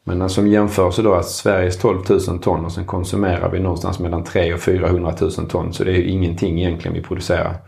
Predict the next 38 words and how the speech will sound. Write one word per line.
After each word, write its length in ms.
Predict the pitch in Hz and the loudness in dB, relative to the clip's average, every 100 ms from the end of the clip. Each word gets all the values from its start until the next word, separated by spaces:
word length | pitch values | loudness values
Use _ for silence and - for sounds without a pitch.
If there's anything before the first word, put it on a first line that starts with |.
| - - - - | -20 -20 -20 -6
Norge 380 | 95 92 87 90 | 0 2 2 2
ligger 220 | 92 92 | 4 4
ju 80 | 95 | 2
runt 280 | 101 90 95 | 2 0 0
en 180 | 87 | 0
komma 180 | 85 90 | -2 -4
två 220 | 90 92 | -2 -2
miljoner 600 | 85 90 92 98 82 82 | 0 0 2 4 4 2
ton. 300 | 85 101 80 87 - _ _ _ _ _ - - - - - | 0 -2 -2 -6 -14 _ _ _ _ _ -20 -20 -20 -18 -4
Eh, 400 | 85 85 87 87 | -2 -2 -2 -2
vilket 460 | 92 95 95 95 | 0 2 2 2
är 280 | 92 92 101 - 98 | 2 2 -2 -8 -4
gigantiskt 580 | 95 98 90 87 90 | 2 4 4 2 -2
mycket 240 | 98 92 92 | -2 -2 -2
större. 360 | - 87 80 | 0 2 2
Men 140 | 90 92 | 0 -2
sen 120 | 92 | -2
tror 140 | 92 95 | 0 0
jag 60 | |
Kina 320 | 92 107 92 | 2 2 2
ligger 220 | 87 87 90 | 2 2 0
på 120 | - | -2
sextio 440 | - - - - | -2 -2 -2 -2
miljoner 320 | 92 98 85 | 2 2 2
ton. 340 | 80 78 76 87 - | 0 -2 -2 -6 -12
Så 160 | - | -8
att 180 | 92 95 | -8 -2
vi 40 | |
är 40 | 92 | 0
ju, 260 | 92 92 95 - - - - | 0 0 -4 -8 -12 -16 -14
alltså 340 | - 90 90 - | -8 -2 0 2
även 300 | 92 90 92 | 2 2 2
Norge 400 | 87 82 87 85 | 2 2 0 0
syns 360 | - 85 85 | 0 0 0
ju 40 | 92 | -2
inte 180 | 92 | -2
i 80 | 92 | -4
en, 180 | 87 90 | -4 -6